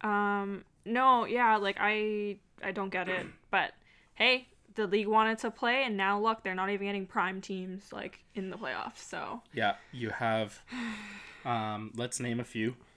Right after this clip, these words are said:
Speaker 2: We have Connor McDavid, the best player in the game right now.
Speaker 1: Well,
Speaker 2: You
Speaker 1: we
Speaker 2: have
Speaker 1: just
Speaker 2: Sidney
Speaker 1: did,
Speaker 2: Crosby,
Speaker 1: yeah.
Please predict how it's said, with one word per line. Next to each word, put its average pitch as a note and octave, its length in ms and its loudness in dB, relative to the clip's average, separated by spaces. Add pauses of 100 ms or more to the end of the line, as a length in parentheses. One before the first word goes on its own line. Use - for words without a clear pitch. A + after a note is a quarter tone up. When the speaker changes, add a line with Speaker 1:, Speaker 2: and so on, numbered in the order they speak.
(560)
Speaker 2:
We A#2+ 140 2
have B2 360 6
Connor A#2+ 300 2
McDavid, G#2+ 720 -4
the G#2+ 80 -6
best G#2 320 -4
player G#2+ 160 -6
in G2 80 -8
the F#2+ 60 -10
game F2+ 260 -8
right E2+ 120 -8
now. E2+ 100 -6
Speaker 1:
Well, F2 80 -4
Speaker 2:
You - 40 -4
Speaker 1:
we - 40 -2
Speaker 2:
have - 100 -6
Speaker 1:
just - 60 -2
Speaker 2:
Sidney A#2 180 0
Speaker 1:
did, - 100 -4
Speaker 2:
Crosby, G#2+ 380 2
Speaker 1:
yeah. G#2 200 -2